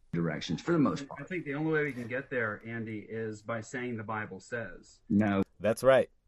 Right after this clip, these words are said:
Speaker 3: So, oh, so for, um, uh, hold on, who was it?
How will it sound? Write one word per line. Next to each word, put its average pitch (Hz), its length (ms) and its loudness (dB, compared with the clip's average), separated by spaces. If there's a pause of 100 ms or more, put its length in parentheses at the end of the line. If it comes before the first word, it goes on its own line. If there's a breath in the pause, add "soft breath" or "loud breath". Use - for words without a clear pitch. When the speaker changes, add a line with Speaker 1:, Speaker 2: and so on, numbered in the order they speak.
(240)
Speaker 3:
So, 190 240 12
oh, 160 200 12
so 147 240 4
for, 131 340 8
um, 110 520 2 (1700)
uh, 87 420 -6
hold 107 200 -2
on, 85 160 -8
who 95 120 -8
was 87 100 -8
it? - 80 -20